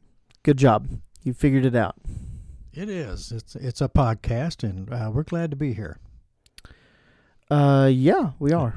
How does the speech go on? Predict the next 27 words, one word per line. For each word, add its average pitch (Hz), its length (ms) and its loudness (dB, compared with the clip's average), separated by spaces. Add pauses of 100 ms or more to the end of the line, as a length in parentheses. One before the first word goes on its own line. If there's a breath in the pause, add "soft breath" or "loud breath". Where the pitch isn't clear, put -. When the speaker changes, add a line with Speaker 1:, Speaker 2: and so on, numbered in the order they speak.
(520 loud breath)
Speaker 1:
You're 156 340 6
in 139 220 4
rare 131 200 6
form 135 300 2
today. 120 400 -2 (1400)
Speaker 2:
It's 147 220 -10
a 123 100 -2
windy 165 420 -4
day 117 340 -6
out 101 180 -10
there 117 200 -2
today, 156 440 -2
and 98 340 -6
I'm 117 160 -6
just 117 200 -6
glad 156 240 0
to 160 80 -2
be 139 160 0
here. 92 300 -8 (680 soft breath)
Speaker 1:
You're 135 140 0
just 127 180 2
glad 123 240 2
to - 80 4
have 131 140 2
survived 120 440 0
it? 139 140 2 (1300 loud breath)
Speaker 2:
Yes. - 500 -10